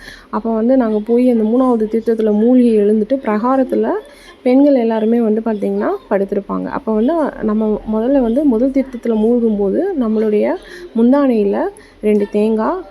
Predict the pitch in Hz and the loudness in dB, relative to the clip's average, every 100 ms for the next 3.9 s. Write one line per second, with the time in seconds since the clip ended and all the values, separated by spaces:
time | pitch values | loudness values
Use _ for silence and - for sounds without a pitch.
0 | - 208 208 202 196 208 220 208 196 320 | -4 2 2 2 0 -2 -2 -4 -2 -6
1 | 359 - - - - 214 208 202 196 190 | -8 -20 -20 -20 -6 -2 2 2 2 0
2 | 220 226 233 226 220 214 214 196 196 330 | 2 4 4 4 2 0 0 -2 -2 -4
3 | 392 - - - 240 240 240 247 233 | -8 -16 -12 0 2 2 0 0 0